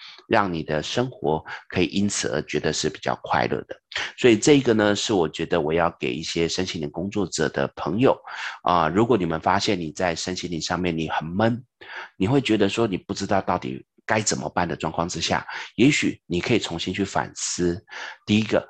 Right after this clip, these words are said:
把自己的信仰重新校正，校正成为努力去帮助别人，而不是努力去赚钱。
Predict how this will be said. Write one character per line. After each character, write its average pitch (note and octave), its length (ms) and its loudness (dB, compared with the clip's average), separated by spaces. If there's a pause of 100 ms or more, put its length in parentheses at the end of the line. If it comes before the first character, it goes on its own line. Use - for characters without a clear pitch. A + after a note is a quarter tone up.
(160)
把 E2 140 2
自 F#2+ 180 -4
己 D#2+ 140 -6
的 D#2+ 140 0
信 G2+ 260 2
仰 D2+ 220 -4
重 D2 180 -8
新 E2+ 220 -6
校 F2 220 0
正， C#2+ 260 -4 (120)
校 A2 180 2
正 F2+ 200 0
成 D#2+ 180 -4
为 D#2 280 -2
努 D#2+ 100 -6
力 D#2+ 140 -6
去 - 120 -8
帮 D#2 200 -8
助 E2+ 100 -8
别 D2+ 220 -4
人， F2+ 240 -2 (220)
而 F#2 100 2
不 F2+ 100 -6
是 F2 140 -4
努 D2 160 -8
力 C#2+ 160 -10
去 - 180 -12
赚 C2 200 -2
钱。 - 200 -6